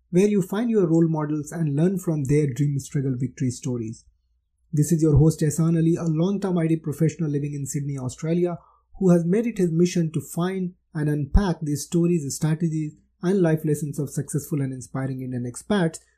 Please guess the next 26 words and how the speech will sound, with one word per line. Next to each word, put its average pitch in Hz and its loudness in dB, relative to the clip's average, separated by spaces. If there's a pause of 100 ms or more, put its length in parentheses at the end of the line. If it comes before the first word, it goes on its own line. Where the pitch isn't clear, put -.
to 165 4
help 185 10
you 170 4
and 151 4
I 143 2
reach 139 0
our 131 0
full 127 -2
potential. 120 -6 (160)
Today's 247 4
guest 202 6
is 170 -2
a 175 10
sought-after 175 2
executive 160 4
and 160 4
high-performance 143 0
coach 208 2 (340)
who 202 4
started 262 0
her 254 4
career 175 4
in 165 2
her 151 4
family 143 0
business, 180 0